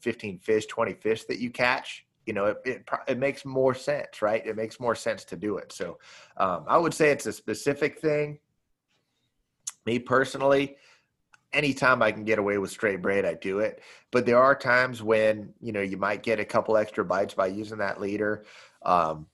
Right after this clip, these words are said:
one thing I would say too is if you use, like, say you, s-,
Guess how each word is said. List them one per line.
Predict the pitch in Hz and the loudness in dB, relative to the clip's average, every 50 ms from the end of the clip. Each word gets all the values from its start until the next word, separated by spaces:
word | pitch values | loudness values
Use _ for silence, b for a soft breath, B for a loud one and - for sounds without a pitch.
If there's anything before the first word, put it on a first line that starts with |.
| _ _ - | _ _ -6
one | - 110 135 156 160 | 0 4 4 4 4
thing | 160 160 139 117 | 2 2 4 4
I | 104 | 4
would | 95 95 107 123 127 | 4 4 2 0 0
say | - - 117 101 | 2 2 2 2
too | 92 - - 110 110 131 156 - - | 2 -2 -2 0 2 2 0 -2 -4
is | - 107 107 98 | -4 -4 -2 0
if | 110 101 - - | -2 -2 -2 -2
you | 127 143 160 170 165 160 | 0 0 0 0 0 -2
use, | 156 131 117 131 139 143 143 139 120 123 | -2 2 6 8 8 8 8 4 4 4
like, | 117 101 95 - | 4 4 4 0
say | - 156 156 | 0 0 2
you, | 165 151 139 | 4 4 2
s-, | 120 - - | 0 0 -6